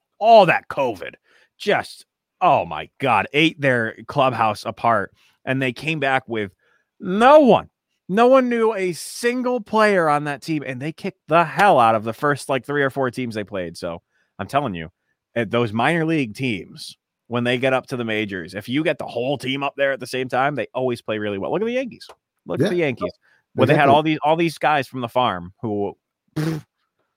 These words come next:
Speaker 1: oh Lord, there's few teams that are, that are better than them right now.
Speaker 2: Mm-hmm. No,
Speaker 1: It's the
Speaker 2: absolutely.
Speaker 1: damn Dodgers.
Speaker 2: Hmm. We'll talk more about them next week.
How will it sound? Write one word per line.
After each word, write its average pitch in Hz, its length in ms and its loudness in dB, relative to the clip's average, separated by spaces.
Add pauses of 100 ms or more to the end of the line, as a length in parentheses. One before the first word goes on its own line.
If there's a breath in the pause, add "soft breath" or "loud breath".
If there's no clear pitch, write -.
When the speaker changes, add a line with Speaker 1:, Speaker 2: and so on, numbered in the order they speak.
(140)
Speaker 1:
oh 143 160 2
Lord, 107 420 0
there's 131 240 0
few 175 240 -6
teams 175 300 -8
that 165 120 -4
are, 143 260 -6 (160)
that 147 140 2
are 147 40 0
better 151 240 2
than 101 160 -4
them 78 160 -10
right 78 140 -12
now. - 180 -16 (360)
Speaker 2:
Mm-hmm. 127 180 -2 (300)
No, 110 160 -4
Speaker 1:
It's 117 160 -4
the - 60 -6
Speaker 2:
absolutely. 101 160 0
Speaker 1:
damn 92 120 0
Dodgers. - 600 -10 (840)
Speaker 2:
Hmm. 92 220 -6 (500)
We'll 113 120 -2
talk 110 200 0
more 95 120 -4
about 82 180 -6
them 85 140 -10
next - 220 -12
week. 92 100 -6